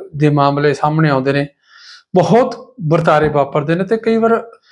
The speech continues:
ਧਰਨਾ ਵੀ ਲੱਗਦਾ ਹੈ, ਬਲੇਮ ਵੀ ਲੱਗਦੇ ਨੇ, ਬਹੁਤ ਕੁਝ ਹੁੰਦਾ ਹੈ। ਇਸ ਸਾਰੇ ਕਾਸੇ ਦੇ ਚੱਲਦਿਆਂ ਹੈਰਾਨੀ ਦੇਖੋ ਤੁਸੀਂ ਕਿ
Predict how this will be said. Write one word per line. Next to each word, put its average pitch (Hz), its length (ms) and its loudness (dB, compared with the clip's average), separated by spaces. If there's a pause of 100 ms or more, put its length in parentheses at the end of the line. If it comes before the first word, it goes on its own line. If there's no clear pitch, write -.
(260)
ਧਰਨਾ 165 320 2
ਵੀ 180 120 2
ਲੱਗਦਾ 165 400 2
ਹੈ, 165 100 2
ਬਲੇਮ 170 400 2
ਵੀ 180 140 0
ਲੱਗਦੇ 156 360 0
ਨੇ, 156 280 0 (420)
ਬਹੁਤ 180 280 2
ਕੁਝ 143 220 -2
ਹੁੰਦਾ 120 300 -14
ਹੈ। - 220 -20 (1120)
ਇਸ 214 140 2
ਸਾਰੇ 220 420 2
ਕਾਸੇ 214 320 0
ਦੇ 208 100 2
ਚੱਲਦਿਆਂ 185 540 0 (640)
ਹੈਰਾਨੀ 196 320 4
ਦੇਖੋ 175 280 0
ਤੁਸੀਂ 165 320 -8
ਕਿ 185 340 -2